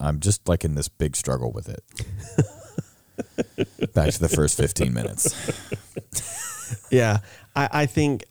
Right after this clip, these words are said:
Speaker 2: I think maybe you should, especially when it comes to this particular work, you shouldn't worry about it as much.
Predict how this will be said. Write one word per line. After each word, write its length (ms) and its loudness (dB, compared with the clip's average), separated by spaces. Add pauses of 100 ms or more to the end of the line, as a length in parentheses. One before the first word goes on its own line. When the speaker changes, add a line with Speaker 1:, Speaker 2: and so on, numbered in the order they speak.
(160)
Speaker 2:
I 80 0
think 300 0
maybe 580 4 (120)
you 320 0
should, 480 4
especially 380 2
when 140 4
it 100 0
comes 300 2
to 340 4 (160)
this 340 2
particular 680 0
work, 440 2 (540)
you 100 4
shouldn't 440 4
worry 320 6
about 320 4
it 140 0
as 500 0
much. 640 4